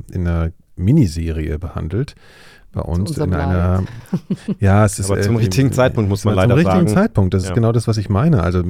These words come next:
Speaker 1: für mich war das ganz überraschend, dass es diese, dass wir uns das einfach jetzt dann, wir hatten es schon immer vor, das mal zu machen, das Thema, schon eine ganze Zeit. Und dann haben wir auf einmal irgendwann gesagt, okay, jetzt passt das irgendwie, jetzt machen wir das. Und auf einmal kamen dann ja irgendwelche Meldungen aus den U S A, dass, äh, gerade New York Fälle aufgetreten sind. Und, ähm,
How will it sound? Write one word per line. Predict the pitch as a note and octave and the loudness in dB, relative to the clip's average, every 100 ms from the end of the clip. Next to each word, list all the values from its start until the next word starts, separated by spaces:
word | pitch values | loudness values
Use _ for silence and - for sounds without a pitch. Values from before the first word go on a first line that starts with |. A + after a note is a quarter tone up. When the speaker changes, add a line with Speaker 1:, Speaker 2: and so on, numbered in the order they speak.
| E2+ | -6
Speaker 1:
für | - | -4
mich | G2+ - | -2 0
war | A2 | -2
das | G2+ | 0
ganz | A2 G2+ | -2 -2
überraschend, | F#2+ F#2+ G#2 - A2 | 0 0 0 0 -2
dass | F#2 | 0
es | F#2+ - | -2 -2
diese, | G2 F#2 F2 - - - - - | -2 0 -2 -4 -20 -20 -20 -10
dass | F#2+ | -2
wir | G2+ | 0
uns | F2+ | 0
das | F#2+ | -4
einfach | - F#2+ G#2 | -4 -4 -2
jetzt | G2 - - | -2 -4 -2
dann, | G2 F#2 | -2 -2
wir | |
hatten | F2 F#2+ | -4 -6
es | - | -6
schon | G2+ | -8
immer | G2 F#2+ | -4 -2
vor, | - A2 | 0 2
das | G#2+ | 0
mal | G2+ F#2+ | -2 -4
zu | F2+ | -2
machen, | G#2+ D3+ | -2 0
das | C3 - | -2 -2
Thema, | C3+ B2+ | -2 -2
schon | - G2 | -2 -2
eine | |
ganze | F#2 F2+ - | -2 -4 -8
Zeit. | - A#2+ C#3 | -2 0 0
Und | G2 | 0
dann | F2 | 0
haben | G2 | 2
wir | F#2 F2 | 2 0
auf | F#2 | -2
einmal | F2+ F2 | -4 -2
irgendwann | F2+ | -2
gesagt, | E2+ E2+ | -2 -2
okay, | - | -2
jetzt | D#2+ - | -2 -4
passt | - B2 B2 | -2 0 -2
das | A#2+ | -2
irgendwie, | A#2 G#2 | -2 0
jetzt | E2+ | -2
machen | G#2 G#2+ A#2+ | 0 0 2
wir | |
das. | A2+ A2+ - - - - - | 2 0 -4 -18 -18 -20 -4
Und | G#2+ | -2
auf | G2+ | 0
einmal | G2 F#2+ A2+ | 0 2 2
kamen | - A2 G#2+ | 2 0 2
dann | G2+ | 2
ja | G2+ | 0
irgendwelche | G#2+ G#2 G2+ G2 | -2 -4 -4 -2
Meldungen | G2 F#2+ A2+ A#2 G#2 G2+ - - - | -2 0 0 0 0 -2 -6 -18 -10
aus | - F#2+ | -4 -4
den | G#2 | -2
U | G2+ | 0
S | G2+ - | 0 0
A, | F2 F#2 G#2+ A#2 - - - - | 0 2 0 -2 -6 -20 -20 0
dass, | G#2 - - | 0 0 -4
äh, | G#2 G2+ G2 G2 G#2 | -2 0 0 -2 -4
gerade | G#2 G2+ | -2 -2
New | G2+ G#2 G#2+ | -2 -2 0
York | G2 A2+ D3 | 2 0 -2
Fälle | - B2+ A#2+ | -2 0 0
aufgetreten | A2 A#2+ - A#2+ - A#2 | -2 -4 -4 -4 -2 -2
sind. | G#2+ G#2+ G#2+ - | 2 2 0 -2
Und, | G2 F#2+ - - | -6 -6 -8 -6
ähm, | F#2 F2+ F2+ F2 | -4 -4 -4 -6